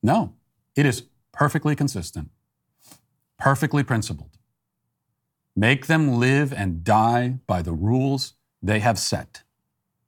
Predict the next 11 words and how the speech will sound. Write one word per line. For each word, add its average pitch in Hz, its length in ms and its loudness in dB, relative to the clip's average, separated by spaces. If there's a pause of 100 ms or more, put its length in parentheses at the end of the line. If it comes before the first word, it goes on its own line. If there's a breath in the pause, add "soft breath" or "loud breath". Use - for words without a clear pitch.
(520)
There 104 200 2
is 107 280 -2
nothing 139 640 0
more 147 180 2
consistent 135 560 -2
than 143 120 0
that. - 300 -8 (2250)
Again, 104 400 0
it's 104 140 -6
called 107 320 0
justice. 98 560 -6